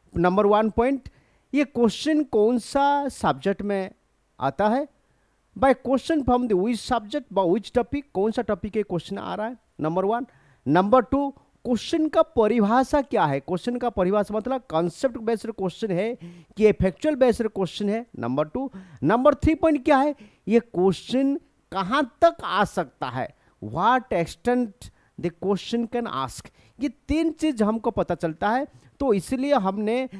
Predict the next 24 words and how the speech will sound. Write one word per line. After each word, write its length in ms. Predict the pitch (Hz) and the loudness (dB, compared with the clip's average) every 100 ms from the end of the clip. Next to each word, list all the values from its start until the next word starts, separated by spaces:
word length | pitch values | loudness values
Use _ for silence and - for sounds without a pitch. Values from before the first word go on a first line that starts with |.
| - _ | -20 _
प्रीवियस 480 | 180 190 262 277 - | 2 4 4 4 2
ईयर 180 | 220 226 | 2 2
क्वेश्चन 420 | 214 185 - 208 | 0 -6 -4 -8
को 180 | 214 277 | -4 -6
सॉल्व 480 | - - 175 214 185 - | -6 -2 -2 -2 -6 -6
करना 340 | 143 208 381 | -4 -4 -6
जरूरी, 500 | 262 117 170 185 139 - - _ _ | -8 0 0 0 -4 -10 -20 _ _
ठीक 120 | 160 | -4
है, 60 | 214 | -2
क्लियर 180 | 247 254 | 2 4
है? 60 | 269 | 4
क्वेश्चन 260 | 247 262 | 4 4
नंबर 160 | 269 254 | 4 4
वन, 220 | 277 302 - - 202 - | 2 0 -10 -20 -20 -2
क्वेश्चन 240 | 254 233 339 | 0 2 2
नंबर 200 | 349 330 | 2 4
वन 240 | 277 285 | 2 2
क्या 160 | 254 262 | 2 2
पूछ 240 | 214 - | 2 0
रहा 100 | 196 | 0
है, 60 | 175 | 0
which 460 | 190 311 311 - - - 90 175 | 4 8 8 6 -8 -8 -4 -2
is 260 | 220 196 - - - 117 | -2 -2 -6 -16 -10 -2
wrong 380 | 160 247 294 | 0 2 0